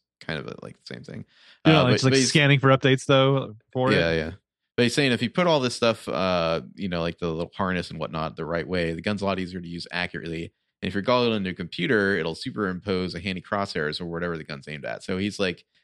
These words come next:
Speaker 1: when he's in full gargoyle mode, he's like, and he's using this gun, and it's like all the systems are connected to each other. He can, like, really know it. He can be very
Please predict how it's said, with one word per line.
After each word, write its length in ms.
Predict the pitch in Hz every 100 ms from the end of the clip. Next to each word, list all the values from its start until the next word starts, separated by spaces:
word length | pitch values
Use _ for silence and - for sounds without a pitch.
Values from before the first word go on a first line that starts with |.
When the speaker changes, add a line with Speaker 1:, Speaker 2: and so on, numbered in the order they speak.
| _ _
Speaker 1:
when 160 | 120 131
he's 120 | 120
in 200 | 156 143
full 360 | - 156 143 127
gargoyle 540 | 110 117 123 98 82
mode, 460 | 87 80 67 69 -
he's 320 | 76 107 - - _ _
like, 180 | 90 90
and 100 | 98
he's 140 | 92 85
using 260 | 113 104 95
this 140 | 87
gun, 320 | - 101 82 78
and 140 | 78
it's 80 | 78
like 120 | 82
all 120 | 90
the 60 | 87
systems 400 | - 95 90 85
are 40 | 82
connected 420 | 90 87 - 80
to 60 |
each 200 | 80 -
other. 360 | 73 67 62 - _ _ _
He 100 | 135
can, 220 | 131 104
like, 160 | 92 90
really 300 | 101 110 98 92
know 240 | 85 80
it. 120 | 80
He 180 | 85 98
can 100 | 95
be 80 | 90
very 360 | 87 98 90